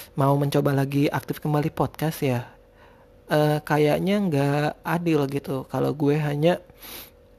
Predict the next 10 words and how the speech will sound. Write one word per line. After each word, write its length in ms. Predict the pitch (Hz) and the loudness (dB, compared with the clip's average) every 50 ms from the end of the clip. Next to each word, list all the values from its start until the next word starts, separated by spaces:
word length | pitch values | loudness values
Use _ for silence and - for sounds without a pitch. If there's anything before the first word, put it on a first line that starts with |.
| - - - - | -20 -20 -8 -2
eh, 340 | - 160 151 147 147 147 147 | 2 4 4 6 6 4 4
membuat 920 | 147 139 139 135 135 135 139 139 135 135 135 135 135 135 135 135 135 131 - - _ _ - - - _ _ _ _ _ - - - - | 4 2 2 2 2 4 4 4 4 4 4 2 2 2 0 0 -2 -2 -6 -10 _ _ -20 -20 -20 _ _ _ _ _ -20 -20 -20 -4
podcast 720 | - 143 135 127 - - - - - 175 185 185 - - - | -2 0 0 0 -4 -8 -18 -6 -2 -2 -2 -2 -4 -8 -6
tapi 320 | - 139 139 - - 170 | -4 -4 -4 -4 -4 -4
tidak 240 | - 160 151 147 147 | -2 -2 0 0 0
mendengarkan 720 | 143 139 139 135 135 131 135 131 - - 156 160 160 160 | 0 -2 -2 -2 -2 -2 -4 -4 -4 -4 -2 -2 -2 -2
channel-channel 560 | 160 - 147 143 143 139 - 143 135 135 135 135 | -4 -4 -2 -2 -2 -2 -4 -4 -2 -2 -4 -4
podcast 400 | - 139 131 - - 143 139 - - | -4 -6 -6 -4 -4 -6 -4 -2 -4
yang 160 | 131 127 127 | -4 -2 -2
lain. 420 | 123 123 123 123 123 123 120 123 | -2 -2 -2 -4 -4 -4 -6 -8